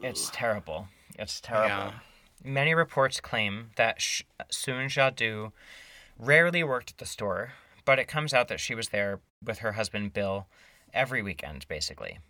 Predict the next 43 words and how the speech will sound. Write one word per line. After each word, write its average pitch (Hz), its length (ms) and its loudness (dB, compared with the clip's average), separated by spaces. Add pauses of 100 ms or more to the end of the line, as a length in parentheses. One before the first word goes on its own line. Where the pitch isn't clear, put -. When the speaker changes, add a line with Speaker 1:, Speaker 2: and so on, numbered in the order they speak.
(200)
Speaker 2:
Mm, 120 80 -4
Speaker 1:
Um, 95 320 -2
she 127 200 -2
Speaker 2:
mm-hmm. 120 60 0
Speaker 1:
was 117 100 -2
helping 104 560 0 (440)
whenever 131 360 2
she 117 160 -2
could, 101 300 2
and 101 260 -2
she 117 140 0
worked 107 200 0
at - 140 -2 (260)
one 127 200 0
of 110 80 -2
their 107 140 2
other 104 200 0
stores 98 320 -2
that - 100 -14
they 76 120 -4
owned 90 200 -2
on 95 80 -4
the 92 80 -4
weekdays. 95 600 -8 (840)
Speaker 2:
Okay. - 180 -2 (400)
Speaker 1:
So - 140 0
it's 135 140 2
worth 160 220 4
mentioning 123 440 2
that 107 200 4
the 107 80 -4
Du 110 220 -2
family 101 420 0
had 101 220 0
faced - 360 -4
death 113 220 2
threats 101 340 -4
previously 104 840 -4 (280)
in, 110 320 -4 (340)
at 113 180 6
this 120 140 -2
particular 117 520 -6
store, 113 520 -2